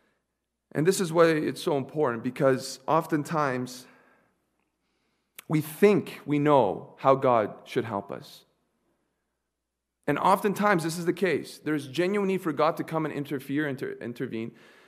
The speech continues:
But sometimes, sometimes the very solution to our issues in this world is ourselves. I love that story with Jacob when he finds out that Esau is coming his way. And he finds out that there's hundreds of men. And the last time that Jacob heard about his brother Esau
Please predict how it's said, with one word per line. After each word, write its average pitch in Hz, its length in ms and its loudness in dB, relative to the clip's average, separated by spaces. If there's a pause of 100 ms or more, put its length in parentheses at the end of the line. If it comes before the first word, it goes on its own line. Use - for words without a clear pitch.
(180)
But 143 160 -2
sometimes, 214 880 -2
sometimes 202 800 -6
the 151 100 -4
very 196 480 4
solution 175 640 -2
to 170 160 -4
our 156 160 2
issues 165 460 -6
in 214 260 8
this 208 240 8
world 139 560 6
is 127 160 -4
ourselves. 107 800 -6 (640)
I 156 100 8
love 196 240 6
that 190 140 8
story 175 300 2
with 151 180 -2
Jacob 151 340 -4
when 127 120 -4
he 170 120 -8
finds 165 400 -2
out 151 140 6
that 131 200 2
Esau 165 420 0
is 123 120 -4
coming 143 300 -4
his 127 180 -6
way. 117 360 -2 (280)
And 147 80 -4
he 156 80 2
finds 185 320 4
out 180 80 8
that 156 140 0
there's 143 140 -2
hundreds 214 500 2
of 156 120 0
men. 156 300 6 (200)
And 160 120 0
the 170 80 8
last 269 400 10
time 269 320 8
that 208 200 6
Jacob 233 340 4
heard 220 120 8
about 220 180 6
his 175 120 4
brother 190 320 4
Esau 214 560 2